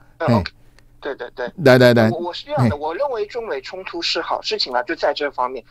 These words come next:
Speaker 1: 其实冲突是好事情，因为，呃，我们围棋上有一句话嘛，叫做棋从断处生嘛，
Speaker 2: 嗯。
Speaker 1: 就是说有冲突、有对抗，才有后面的合作和谈判嘛。
Speaker 2: 嗯。
Speaker 1: 这个其实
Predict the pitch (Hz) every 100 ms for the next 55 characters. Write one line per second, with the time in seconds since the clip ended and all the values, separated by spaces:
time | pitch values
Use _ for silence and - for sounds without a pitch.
0 | - - 254 233 214 208 190 175 - -
1 | 143 - - 208 220 233 - - _ _
2 | _ _ 147 147 143 139 127 120 160 151
3 | 175 156 202 190 185 147 127 135 151 180
4 | 156 123 123 147 - 139 139 - 160 170
5 | 139 139 147 220 147 139 135 135 156 156
6 | 147 - - - 127 120 90 196 202 _
7 | - 147 127 - 226 226 220 - 202 196
8 | 143 120 - - - 151 - 151 127 139
9 | 170 151 135 127 120 131 - 135 127 -
10 | 117 - 127 113 - 131 117 - - -
11 | 392